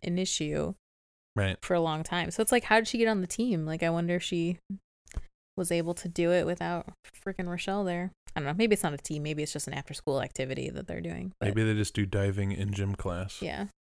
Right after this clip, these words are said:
Speaker 1: Maybe it's just a fun
Speaker 2: It's a weird
Speaker 1: Yeah.
Speaker 2: thing.
Speaker 1: I didn't have, I didn't have a pool at my Catholic school.
Speaker 2: We had a pool, but we never did anything in it.
Speaker 1: Yeah.
Speaker 2: 'Cause it was, like, in the basement.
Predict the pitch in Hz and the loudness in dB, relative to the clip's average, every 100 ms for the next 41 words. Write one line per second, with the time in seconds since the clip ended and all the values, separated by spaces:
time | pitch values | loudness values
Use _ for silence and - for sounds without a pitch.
0 | _ 180 156 175 196 - - - 165 170 | _ -8 -6 -6 -8 -8 -8 -6 -6 -6
1 | 180 - _ - 110 104 117 123 110 _ | -8 -12 _ -8 -6 -4 -4 -6 -8 _
2 | _ _ _ 185 - 196 196 185 185 170 | _ _ _ -10 -4 -2 0 -2 0 0
3 | 156 147 180 - - 214 226 226 196 - | 0 -4 -6 -8 2 4 6 6 4 8
4 | 214 190 190 202 - 147 135 - - 151 | 8 10 4 2 4 2 2 -6 -4 -2
5 | 160 185 - _ 151 160 110 - 98 95 | 0 -2 -8 _ 4 6 6 6 6 4
6 | 92 98 - _ _ _ _ _ 123 131 | 2 -2 -4 _ _ _ _ _ 0 2
7 | 113 104 95 95 - 92 92 92 - _ | 4 4 2 0 -2 -2 -2 -4 -8 _
8 | _ _ _ _ _ _ _ - 180 175 | _ _ _ _ _ _ _ -2 4 6
9 | 98 87 95 95 92 98 95 92 90 - | 4 2 2 2 2 0 2 4 2 0
10 | 90 90 - | -2 -2 -4